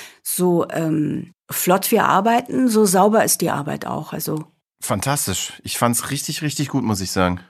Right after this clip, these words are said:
Speaker 1: Die ist wirklich, wirklich gut. Da muss ich auch sagen, die Ines Günther, die macht da Regie. Und, ähm, ich, ich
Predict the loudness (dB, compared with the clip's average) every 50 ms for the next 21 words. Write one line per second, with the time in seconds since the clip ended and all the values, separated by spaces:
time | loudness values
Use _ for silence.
0 | _ _ 0 2 2 4 2 2 4 2 2 4 2 -2 -2 -2 2 2 2 4
1 | 4 0 0 0 0 0 0 0 0 0 2 2 2 2 0 0 0 0 0 0
2 | 2 4 4 4 2 2 2 2 2 2 0 0 0 0 0 0 0 0 0 2
3 | 2 2 2 2 0 -2 -2 -2 -2 -2 0 0 0 0 0 -4 -6 -8 -8 -8
4 | -10 -10 -14 -6 0 4 4 4 4 2 0 0 0 2 4 2 2 2 0 -4
5 | -6 -8 -8 -8 -8 -10 -10 -8